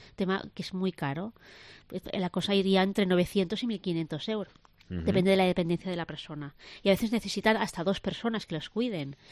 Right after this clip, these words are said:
Speaker 2: O una
Speaker 1: Claro.
Speaker 2: residencia. Las residencias también son muy caras después.
Speaker 1: Carísimo. O sea, una residencia mínimamente te cuesta dos mil euros al mes.
Speaker 2: Ujú.
Speaker 1: Pues multiplica, ¿no? Multi-, y, imagínate si son dos. Normalmente si son dos se quedan en casa y cuando falta uno y están muy delicados van a una residencia.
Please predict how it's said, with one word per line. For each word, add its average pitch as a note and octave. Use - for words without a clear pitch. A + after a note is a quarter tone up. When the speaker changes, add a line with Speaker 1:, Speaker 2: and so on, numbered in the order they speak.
Speaker 2:
O F#2
una F#2
Speaker 1:
Claro. F2+
Speaker 2:
residencia. G2+
Las F2+
residencias F#2
también G#2
son F#2+
muy F2
caras G2+
después. G#2
Speaker 1:
Carísimo. D#3
O -
sea, E3+
una F3+
residencia F#3+
mínimamente F#3+
te A3
cuesta G#3+
dos G3+
mil E3+
euros F#3
al D#3
mes. E3
Speaker 2:
Ujú. G#2
Speaker 1:
Pues D#3
multiplica, E3
¿no? F#3
Multi-, E3
y, E3+
imagínate G#3+
si -
son D#3+
dos. F#3+
Normalmente A3+
si -
son A#3+
dos A3
se C4
quedan G#3
en E3+
casa D#3
y E3
cuando D#3
falta G3
uno G3+
y F#3+
están -
muy F#3+
delicados F#3+
van G3
a F3+
una D#3+
residencia. C#3